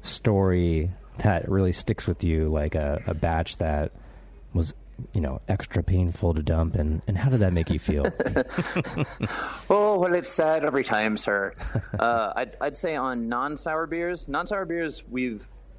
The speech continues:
Speaker 2: I wouldn't say we've dialed in perfectly, but I'm guessing we're only dumping under five percent of those barrels. Um, on sour beers,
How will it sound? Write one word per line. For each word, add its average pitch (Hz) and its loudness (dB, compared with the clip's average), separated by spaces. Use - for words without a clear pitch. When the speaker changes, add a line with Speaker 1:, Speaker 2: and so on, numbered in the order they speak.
Speaker 2:
I 117 -2
wouldn't 123 -4
say 120 -4
we've 101 -4
dialed 110 0
in 98 -6
perfectly, 107 -4
but 101 -4
I'm 104 -4
guessing 117 -2
we're 104 -2
only 107 -2
dumping 98 -4
under 117 2
five 117 0
percent 107 -4
of 110 -2
those 120 0
barrels. 135 -2
Um, 98 -2
on 104 -2
sour 123 2
beers, 123 0